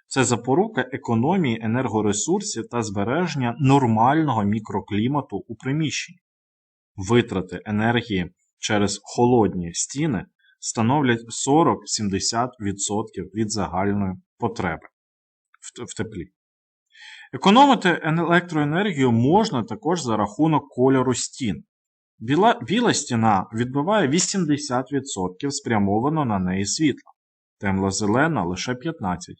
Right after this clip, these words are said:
а чорна — лише дев'ять відсотків. Кран, що протікає, призводить до витрат семи тисяч літрів води на рік,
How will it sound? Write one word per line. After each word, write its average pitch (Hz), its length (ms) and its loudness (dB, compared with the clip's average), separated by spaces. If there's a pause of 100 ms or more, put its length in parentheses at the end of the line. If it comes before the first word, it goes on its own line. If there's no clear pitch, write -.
(300)
а 120 120 -4
чорна — 196 380 -2
лише 85 300 -6
дев'ять 113 420 -6
відсотків. - 380 -16 (1120)
Кран, 151 420 6 (320)
що - 180 0
протікає, 123 800 -2 (220)
призводить 156 560 0
до 135 140 0
витрат 143 500 0 (480)
семи 165 460 2
тисяч 139 600 -2
літрів 113 540 2 (100)
води 110 420 0
на 135 180 0
рік, 117 180 -2